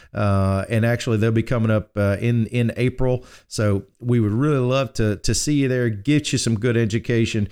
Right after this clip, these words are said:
get you some information, and that way you can make sure that you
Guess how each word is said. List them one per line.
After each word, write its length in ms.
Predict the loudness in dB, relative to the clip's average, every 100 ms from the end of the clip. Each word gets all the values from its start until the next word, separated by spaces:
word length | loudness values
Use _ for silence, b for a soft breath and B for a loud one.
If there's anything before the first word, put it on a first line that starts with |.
| b b
get 220 | -2 0
you 40 | -2
some 200 | 0 0
information, 720 | 0 0 0 0 0 -2 -4 -4
and 220 | -2 0
that 240 | 0 0 0
way 160 | 0
you 420 | 0 0 0 0
can 220 | 0 -2 0
make 160 | -2
sure 260 | -2 0 2
that 380 | 0 -4 -6 -2
you 500 | 0 0 0 -2